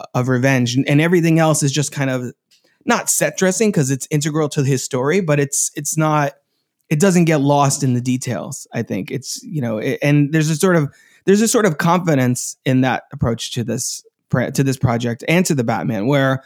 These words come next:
yeah, there's the Riddler, there's the Joker, spoilers for the Batman, uh, <laughs> there's Catwoman, there's,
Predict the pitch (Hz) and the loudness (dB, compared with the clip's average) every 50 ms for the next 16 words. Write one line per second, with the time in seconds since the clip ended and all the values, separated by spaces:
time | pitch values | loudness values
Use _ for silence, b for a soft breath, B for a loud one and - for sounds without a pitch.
0 | b b b b b b b _ - 151 151 180 180 170 165 160 151 147 147 165 | b b b b b b b _ -4 0 2 4 4 6 4 4 2 2 2 2
1 | 151 139 - - 175 156 165 165 160 156 156 156 151 151 147 151 139 156 156 143 | 2 2 0 0 0 2 2 2 2 2 2 2 2 4 2 2 0 0 -2 -2
2 | 139 131 139 139 143 139 - 147 143 139 - - 123 123 123 139 135 139 - 143 | 0 0 0 0 0 0 0 0 0 0 -2 -2 -4 -4 -2 -4 -4 -4 -6 -4
3 | 131 127 131 127 113 135 123 147 b b b b b b b - - 127 123 123 | -4 -2 -2 -2 0 -2 -2 -4 b b b b b b b 0 2 2 2 2
4 | - 131 - - 160 143 - - 180 175 180 190 185 - 226 185 175 165 165 175 | 0 0 2 2 2 2 4 4 4 4 4 2 0 2 2 4 4 4 4 4
5 | 180 175 175 170 170 170 170 165 160 160 156 147 147 | 4 4 4 4 4 4 4 4 4 4 2 0 -2